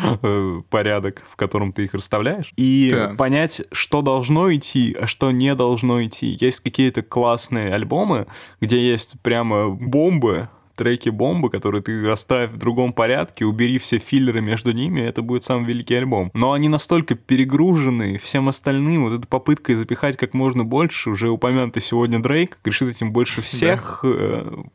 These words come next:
Speaker 1: и у него уже и треков нормальных нет, но там, когда были <laughs> на альбомах, он просто перегружает это всем остальным, понятно, чтобы собрать больше стримов, чтобы заработать больше денег, собрать больше платин, скроблов, просмотров и всего такого,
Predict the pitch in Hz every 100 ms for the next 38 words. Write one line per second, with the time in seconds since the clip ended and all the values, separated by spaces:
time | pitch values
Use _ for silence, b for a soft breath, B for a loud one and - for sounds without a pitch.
0 | - 113 123 127 120 110 120 139 196 175
1 | 107 110 113 104 113 95 110 113 101 -
2 | 123 123 120 120 117 120 165 202 117 110
3 | - 127 107 113 120 120 104 - - B
4 | B 170 110 123 156 - 156 143 143 190
5 | 190 135 127 151 143 - 170 202 120 139
6 | 190 123 - 117 113 123 123 104 101 95
7 | 110 107 - 170 147 - 101 101 104 107
8 | 113 104 98 104 95 117 147 170 156 -
9 | 98 101 98 98 - - 78 175 131 110
10 | - - 147 147 107 - - 107 - 139
11 | 151 110 - 101 - 120 127 165 185 165
12 | 117 -